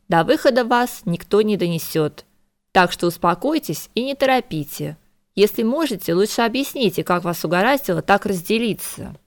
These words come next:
Голова принялась торопливо объяснять что-то о небесных всадниках, ступенях посвящения и странном нетрадиционном маге, перемежая рассказ признаниями в собственной глупости и самонадеянности.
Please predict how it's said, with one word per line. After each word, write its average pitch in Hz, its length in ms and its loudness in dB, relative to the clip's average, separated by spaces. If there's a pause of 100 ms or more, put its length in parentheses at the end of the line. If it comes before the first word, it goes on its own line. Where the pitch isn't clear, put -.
(240)
Голова 156 460 2
принялась 247 540 0
торопливо 165 580 0
объяснять 165 560 -2
что-то 220 360 2
о 170 60 0
небесных 160 480 -4
всадниках, 190 760 0
ступенях 202 500 -2
посвящения 208 960 -2 (360)
и - 60 -2
странном 254 640 2
нетрадиционном 226 840 0
маге, 160 560 -2 (300)
перемежая 180 580 2
рассказ 175 500 0
признаниями 220 760 -2
в - 80 -10
собственной 208 520 -4
глупости 190 540 0
и 175 240 -4
самонадеянности. 160 1300 -2